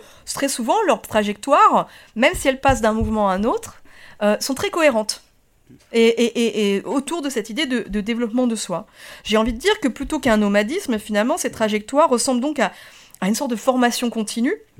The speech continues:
d'autant plus que, euh, on trouve de propor-, en proportion non négligeable dans ces groupes-là, euh, beaucoup de thérapeutes comme Martine, des coachs, des maîtres spirituels.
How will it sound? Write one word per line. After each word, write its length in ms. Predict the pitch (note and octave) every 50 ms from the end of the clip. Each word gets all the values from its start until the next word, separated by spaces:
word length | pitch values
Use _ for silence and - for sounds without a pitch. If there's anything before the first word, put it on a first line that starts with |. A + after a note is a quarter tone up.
| B2 G#2+ _ _ _ _ _ _ _ _ - - - -
d'autant 240 | G3 G3 - G3+ F#3+
plus 240 | F3 A3 C#4+ C#4+ -
que, 240 | - A#3 F#3+ E3+ - - - - - - - - - E3+
euh, 320 | F3+ F3+ E3+ E3 E3 D#3+ -
on 100 | G3 F#3+
trouve 440 | F3+ - - C#4 D4 C4+ G3+ F3 - - - _ _ -
de 80 | F3+ F3
propor-, 380 | - F#3+ F#3 F#3 F#3+ F#3 -
en 60 | F#3 E3+
proportion 440 | - G#3+ G3 G#3+ G#3 - - A3+
non 160 | G#3 G#3+ A#3 A#3+
négligeable 480 | A3+ G3+ F3 F3+ F3+ F3 G3 G#3 G#3+
dans 100 | F#3+ E3+
ces 160 | D#3+ - D#3+
groupes-là, 520 | D3+ D3+ D#3+ D#3+ - G3 G#3 B3 D4 D#4+ - - - - - - - - -
euh, 80 | E3 E3
beaucoup 280 | F3 G#3 A3+ - C4+
de 80 | G3 F3+
thérapeutes 600 | D#3+ - G#3 G3+ F3+ F3 E3 - G#3 A3+ C4+ -
comme 180 | - - E3 D#3+
Martine, 500 | D#3+ D#3+ - - - - G#3 B3 C4 A3+
des 100 | E3 D3+
coachs, 420 | - - - G#3 A#3 - - - F3
des 80 | E3+
maîtres 260 | E3 F3 F3 - - E3+
spirituels. 720 | - - E3 E3 D#3+ D#3+ - - A3+ C4 C#4+ A#3 -